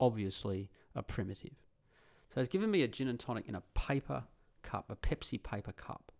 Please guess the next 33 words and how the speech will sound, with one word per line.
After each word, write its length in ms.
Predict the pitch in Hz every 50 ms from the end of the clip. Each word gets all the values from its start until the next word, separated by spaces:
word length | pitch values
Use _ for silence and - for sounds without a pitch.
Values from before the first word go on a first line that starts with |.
| _ _ -
Something 220 | - 196 202 202
that 60 | 175 143
you 100 | 120 117
normally 280 | 120 123 120 117 113
order 140 | 110 104 98
a 80 | 98 - - _ _ _ -
fucking 340 | 220 185 - - 151 131 117 - -
Pepsi 480 | - - - - - - - - - 92
in 100 | - -
from 160 | - 101 101
McDonald's. 500 | 98 - - 98 95 101 104 107 - - _ _ _ - - - - - _ _ _ _ -
Now, 140 | - 220 214 -
this 220 | 240 247 240 -
is 160 | 208 170 147
not 300 | 143 143 147 143 - -
the 60 | 123
drinking 400 | 110 - - 127 127 - 131 107
receptacle. 520 | 104 101 - - - - - - - - - - - - _ _ _ _ _ _ _ _ _ _ _ _ _ _ _ _ _ _ -
This 260 | 233 226 - - -
is 180 | 208 196 165 -
not, 580 | 151 147 147 170 151 101 - - - - - - _ _ _ - -
ladies 320 | 123 117 117 113 107 101
and 80 | 107 98
gentlemen, 400 | - 107 101 101 98 101 104 - -
the 60 | 104
drinking 320 | - - 131 123 - - 110
receptacle 600 | 104 - - - - - - - - 98 98 - - - - - - -
that 100 | 120 113
is 160 | 104 120 - -
acceptable. 720 | - 123 - - - - 320 - - - - - - - - _ _ _ _ - - - -
It 100 | - 240
is 140 | 240 170 175
not 300 | 190 233 - - -